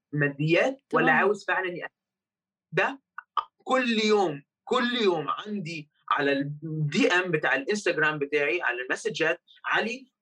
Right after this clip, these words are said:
Speaker 1: أروح لمين؟ أروح فين؟ أنا مش yellow pages، والله العظيم ما yellow pages، بس نعمل عندنا yellow pages، فما فيش مشاكل، directory." بس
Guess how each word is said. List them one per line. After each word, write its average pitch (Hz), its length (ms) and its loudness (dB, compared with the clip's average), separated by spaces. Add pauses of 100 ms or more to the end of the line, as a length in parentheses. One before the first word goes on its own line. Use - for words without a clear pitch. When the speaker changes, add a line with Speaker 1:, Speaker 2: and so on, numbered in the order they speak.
(120)
Speaker 1:
أروح 208 320 2
لمين؟ 175 400 -2 (300)
أروح - 260 4
فين؟ 151 420 -2 (300)
أنا 226 300 2
مش 190 240 -4
yellow 214 200 2 (100)
pages، 156 560 -4
والله 165 340 2
العظيم 190 360 -2
ما 175 180 2
yellow 185 80 0
pages، 185 380 -2
بس 269 120 -2 (420)
نعمل 247 240 0
عندنا 190 320 0
yellow 220 260 2
pages، 190 500 -6
فما 180 200 -2
فيش - 240 -12 (100)
مشاكل، 190 260 -2
directory." 156 600 0 (240)
بس 254 280 0